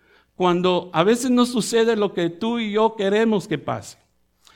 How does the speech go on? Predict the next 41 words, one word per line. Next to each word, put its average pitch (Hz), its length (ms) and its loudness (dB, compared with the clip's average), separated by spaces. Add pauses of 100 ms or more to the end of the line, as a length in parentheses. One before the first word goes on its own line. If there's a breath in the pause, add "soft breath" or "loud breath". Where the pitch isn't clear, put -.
(120)
Dice 202 280 0
el 202 100 4
verso 208 400 2
diecinueve, 143 560 -2
el 131 140 -6
de 139 80 -4
verso 180 420 -2
veintiuno, 156 800 2 (340 loud breath)
y 127 140 -2
en 147 60 0
ese 196 200 -2
nos 214 140 -2
vamos 202 240 -2
a 185 80 -6
tratar 156 340 -4
un 170 80 -2
poquito. 135 400 -10 (460 soft breath)
Esta 247 260 2
historia, 190 640 2
en 151 160 -2
el, 135 320 0
en 131 140 -2
la 127 160 -4
parte 202 280 -4
de 196 80 -2
arriba, 160 540 -2 (380 loud breath)
dice 190 560 0
Jesús, 190 680 -2 (180)
<clears throat> 165 180 2
perdón, 147 400 0
está 165 180 -4
hablando 208 500 0
de 156 160 -2
estos 185 240 0
dos 202 220 0
hombres 202 340 0
que 143 120 -4
van 151 160 0
camino 151 560 0
a 127 160 -2
Emaús. 175 640 2